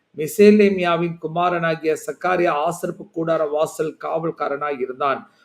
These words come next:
வாசலை காக்கிறதற்கு தெரிந்து கொள்ளப்பட்ட இவர்கள் எல்லாரும் இருநூற்று பன்னிரண்டு பேராயிருந்து தங்கள் கிராமங்களின்படியே தங்கள் வம்சத்து அட்டவணைகள்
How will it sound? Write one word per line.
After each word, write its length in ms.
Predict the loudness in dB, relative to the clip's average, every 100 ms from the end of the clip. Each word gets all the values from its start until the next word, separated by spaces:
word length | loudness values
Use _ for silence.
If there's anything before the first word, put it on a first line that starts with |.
| _
வாசலை 540 | 0 2 4 2 4 4
காக்கிறதற்கு 840 | 2 -2 -2 -2 -2 -2 -4 -10
தெரிந்து 360 | -4 -4 -2 -2
கொள்ளப்பட்ட 540 | 0 0 -2 -6 -4
இவர்கள் 360 | -2 -2 -2 -2
எல்லாரும் 560 | 0 2 6 4 2 -10 _ _
இருநூற்று 800 | -6 2 4 4 0 -2 -4 -2
பன்னிரண்டு 580 | -2 -2 -2 -2 -2 -4
பேராயிருந்து 1080 | 2 2 4 2 0 -4 4 8 8 6 -6 -8
தங்கள் 360 | -8 -2 -2 0
கிராமங்களின்படியே 880 | -2 0 2 0 0 -2 -2 -2
தங்கள் 320 | -4 -6 -4 -4
வம்சத்து 640 | -4 -8 -8 -10 -2 0
அட்டவணைகள் 720 | 0 -2 -4 -2 0 0 0